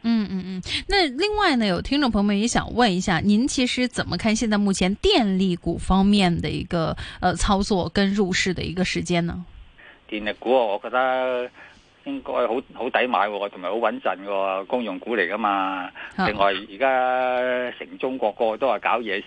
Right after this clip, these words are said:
Speaker 2: 市啦，<laughs> 燈光開通宵啦。你只要諗下，你屋企如果廿四小時夜晚都開，開晒啲，開晒燈，瞓覺都開着燈嘅，下個月你交電費，你交幾多啊？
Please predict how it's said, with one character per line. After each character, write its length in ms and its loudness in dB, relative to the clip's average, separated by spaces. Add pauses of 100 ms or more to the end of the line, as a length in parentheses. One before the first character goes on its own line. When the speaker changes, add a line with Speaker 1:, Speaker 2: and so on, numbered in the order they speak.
Speaker 2:
市 100 -12
啦， 500 0 (140)
<laughs> 160 -4
燈 200 0
光 240 0
開 240 0
通 300 -12
宵 160 -14
啦。 140 -14 (380)
你 100 -6
只 100 -8
要 60 0
諗 220 2
下， 200 -2 (360)
你 100 0
屋 80 0
企 240 -2
如 80 -14
果 240 0 (440)
廿 200 -2
四 240 -6
小 140 -6
時 320 -12
夜 220 0
晚 200 0
都 100 -4
開， 200 0
開 280 -6
晒 160 -2
啲， 640 -12 (680)
開 160 -6
晒 140 2
燈， 240 0
瞓 140 -2
覺 200 0
都 80 0
開 180 2
着 220 -10
燈 220 -6
嘅， 160 -10 (340)
下 140 4
個 120 0
月 140 -6
你 100 0
交 180 2
電 180 -12
費， 200 -2
你 80 -8
交 180 0
幾 140 -12
多 160 -6
啊？ 120 -8